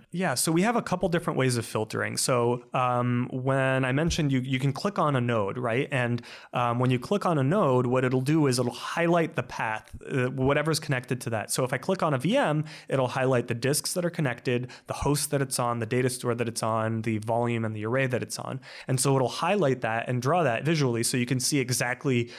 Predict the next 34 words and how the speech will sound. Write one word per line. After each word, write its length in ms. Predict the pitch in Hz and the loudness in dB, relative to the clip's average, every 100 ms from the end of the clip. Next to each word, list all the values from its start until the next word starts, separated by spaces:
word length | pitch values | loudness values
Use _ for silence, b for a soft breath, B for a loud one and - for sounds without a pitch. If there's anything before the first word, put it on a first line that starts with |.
| B B | B B
what 320 | 127 147 151 | 2 2 2
the 80 | 143 | -2
path 500 | - - 127 127 - | -2 -2 0 0 -2
the 200 | 139 123 | 0 0
I 180 | 113 113 | 2 2
O 140 | 110 107 | 0 -2
takes, 400 | - 220 - 123 | -4 -4 -4 -4
what 280 | 131 147 | -4 -2
the 220 | 131 123 - 180 | 0 0 -2 -6
resources 720 | 131 143 190 - 127 131 117 | 0 2 2 2 0 0 -2
that 100 | 120 | -2
you're 100 | 120 | -2
using 480 | 117 165 156 110 113 | 2 2 2 0 -2
for 180 | - 120 | -2 0
that 180 | 113 - | 0 -2
particular 440 | 120 113 113 107 | -4 -4 -2 0
V 180 | 107 131 | 0 0
M. 240 | 151 101 - B B B B B B - | 0 -2 -10 B B B B B B -4
Um, 400 | 139 127 127 135 | 0 2 2 0
and 220 | 147 151 | 0 0
so 400 | 139 175 151 147 143 - | 0 2 2 2 -2 -2
there's 160 | 139 | 0
a 40 | 139 | 2
button 220 | 196 165 | 2 2
where 100 | 151 | 2
you 60 | 143 | 2
can 100 | 139 | 0
just 220 | 131 - | -2 -2
filter 320 | - 190 190 | -2 0 0
down 400 | 143 143 151 156 | 0 2 2 0
to 200 | 151 120 | 0 -2
just 600 | 113 - 156 165 - - | -2 0 0 2 -2 -2
that 260 | 135 135 - | -2 -2 -6
path. 260 | 120 117 | -8 -8